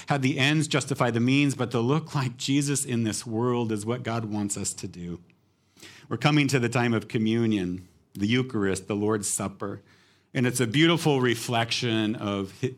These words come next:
Christ's work, his sacrifice for everyone, even his enemies, even those who were going to deny him, betray him, abandon him. It's a message of receiving that love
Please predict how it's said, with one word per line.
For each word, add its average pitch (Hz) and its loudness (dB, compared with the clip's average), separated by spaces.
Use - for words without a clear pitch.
Christ's - -4
work, 92 -6
his 139 2
sacrifice 127 0
for - -4
everyone, 156 4
even 139 0
his 127 -2
enemies, 117 0
even 131 0
those 131 2
who 127 2
were 113 0
going 110 0
to 110 -4
deny 107 0
him, 120 0
betray 113 -2
him, 113 0
abandon 107 -2
him. 90 -4
It's 110 -4
a 117 2
message 135 4
of 113 2
receiving 120 2
that 104 -2
love 107 -2